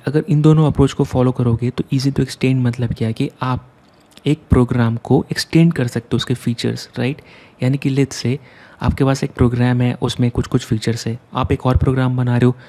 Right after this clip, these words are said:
और आप क्या बोल रहे हो कि आपको सेम फीचर चाहिए दूसरे प्रोग्राम में, तो आप क्या करोगे, आप वापस वो चीज़ें नहीं लिखोगे, आप उसको एक्सटेंड कर लोगे। तीसरा क्या है, easy to maintain। मेंटेनेंस का काम कब आता है, जब आपने एक एप्लीकेशन लिख दी, अब बाद में रिक्वेस्ट आई क्लाइंट से कि भाई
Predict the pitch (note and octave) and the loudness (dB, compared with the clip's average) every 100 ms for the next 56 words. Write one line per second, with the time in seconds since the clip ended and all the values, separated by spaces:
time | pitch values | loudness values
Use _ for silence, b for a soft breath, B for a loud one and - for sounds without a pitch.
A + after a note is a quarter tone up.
0 | B B B - C3 B2+ - B2+ B2+ B2+ | B B B -2 0 0 -2 -2 2 0
1 | C3 B2+ B2+ - D#3 D#3+ D3+ C3+ B2 A#2+ | 0 -2 -6 -4 -4 -2 0 -2 -4 -4
2 | B2+ D#3 C#3 - B2+ B2+ A#2 A2+ A2+ - | -4 -4 -6 -6 -6 -4 -2 -2 -4 -6
3 | - C3+ - D3 D3 C#3 C#3+ B B B | -6 -8 -6 -2 -2 -2 -4 B B B
4 | B B C#3 C#3+ - B2+ - E3 D#3+ D#3 | B B -6 -6 -6 -6 0 0 0 0
5 | D3 D3 C3 A#2+ A#2+ A#2 C3 - - D#3+ | 0 2 2 2 -2 -2 -2 -4 -2 -4
6 | - - C#3 C#3+ B2 A#2 A2+ A2 A2 B | -6 -2 0 0 -2 -2 -2 -4 -6 B
7 | B B B _ C#3 - D#3 D#3+ D3+ - | B B B _ -4 0 -2 -2 -4 0
8 | C#3+ D#3+ D#3 B2+ A#2+ A#2+ A2+ - - C3 | 2 0 0 -2 -2 -2 -4 -6 -10 -2
9 | D3 D#3 E3 E3 E3 - D3+ C#3+ C#3 - | 0 2 4 4 2 -2 -4 -4 -4 -8
10 | - - C#3 C3+ C3 C3 C3 C3 C3 B2 | -18 -8 -4 -4 -2 -4 -2 -4 -4 -4
11 | C3 B2+ A#2+ A#2+ B2+ B2+ A#2+ A#2+ - C#3 | -6 -6 -6 -6 -6 -4 -2 -4 -6 -8
12 | C3+ B B B - B2 B2+ A#2+ B2+ B2+ | -8 B B B -6 -4 -4 -4 -2 -2
13 | B2+ B2+ B2 - A#2+ A#2+ - A#2 A#2+ A#2+ | -2 -2 -2 -2 -4 -4 -4 -4 -4 -6
14 | - A#2+ A#2 A#2 | -4 -4 -4 -6